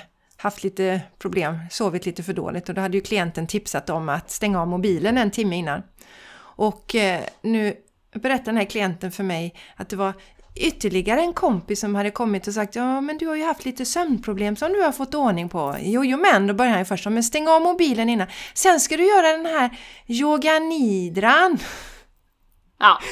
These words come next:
Speaker 1: Så det, så vi, så vi kommer, det kommer nog bli vårt mest lyssnade avsnitt, Jenny, tror jag.
Speaker 2: Ja.
Speaker 1: Om det fortsätter så. Jättebra.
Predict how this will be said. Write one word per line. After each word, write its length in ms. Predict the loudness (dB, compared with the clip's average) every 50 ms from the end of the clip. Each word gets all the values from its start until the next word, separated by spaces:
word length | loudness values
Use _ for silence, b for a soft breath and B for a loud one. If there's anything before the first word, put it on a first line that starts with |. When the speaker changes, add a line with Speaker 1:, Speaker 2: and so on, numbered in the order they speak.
| B B
Speaker 1:
Så 140 | -2 2 2
det, 120 | 2 2 0 B B B B B B B
så 160 | B -4 -2 0
vi, 180 | 0 0 2
så 160 | 2 2 4
vi 140 | 6 6 6
kommer, 220 | 6 4 2 4 2
det 100 | 2 0
kommer 220 | 0 -2 -2 -2
nog 140 | -2 -2 -2
bli 140 | 0 0 0
vårt 180 | 0 0 0 2
mest 280 | 2 0 0 0 -4
lyssnade 360 | -4 -6 -4 -4 -2 0 0
avsnitt, 300 | 0 0 -2 -4 -8 -8
Jenny, 240 | -4 -4 -4 -4 -4
tror 140 | -2 2 2
jag. 80 | 2 2 B B B B B B B B -6 6
Speaker 2:
Ja. 140 | 8 8 8
Speaker 1:
Om 80 | 8
det 60 | 6 0
fortsätter 380 | -6 -6 -6 -8 -10 -8 -10
så. 160 | -8 -8 -10 -10 -14 _ B B B B B B
Jättebra. 540 | 2 2 2 2 0 2 4 6 6 6